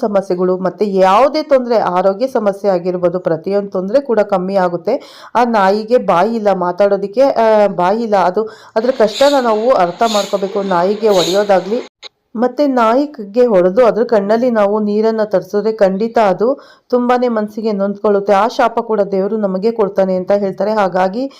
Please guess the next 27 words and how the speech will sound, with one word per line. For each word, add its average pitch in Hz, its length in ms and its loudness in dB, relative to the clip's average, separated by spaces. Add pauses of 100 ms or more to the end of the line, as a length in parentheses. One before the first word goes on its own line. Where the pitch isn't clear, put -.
(240)
ನಾಯಿಗಳಿಗೆ 220 560 2
ಅಂದ್ರೆ 208 220 0
ಮೂಕ 226 280 -2
ಪ್ರಾಣಿಗಳಿಗೆ 196 680 0
ಯಾರು 190 320 2
ಹೊಡೆಯಕ್ 190 360 0
ಹೋಗ್ಬಾರ್ದು. 180 640 0 (260)
ಯಾಕಂದ್ರೆ 285 400 2
ಅವಕ್ಕೆ 220 260 2
ಬಾಯಿ 196 340 0
ಇರೋದಿಲ್ಲ, 196 340 0
ಅದಕ್ಕೂ 196 340 0
ಕೂಡ 220 180 -2
ನೋವಾಗುತ್ತೆ, 185 720 2
ಅದಕ್ಕೂ 180 380 0
ಕೂಡ 233 180 -2
ಹೊಟ್ಟೆ 190 360 0
ಹಸಿಯುತ್ತಲ್ವಾ. 185 760 -2 (320)
ಹಾಗಾಗಿ 185 500 0
ದಯವಿಟ್ಟು 214 580 -2
ಯಾರೇ 170 400 2
ಆಗಿರ್ಲಿ 190 440 0
ಸ್ನೇಹಿತರೆ, 175 500 -2
ನನ್ನ 175 340 -2
ಕೋರಿಕೆ 208 380 0
ಕೂಡ 196 180 -2
ಇದೆ. 175 340 2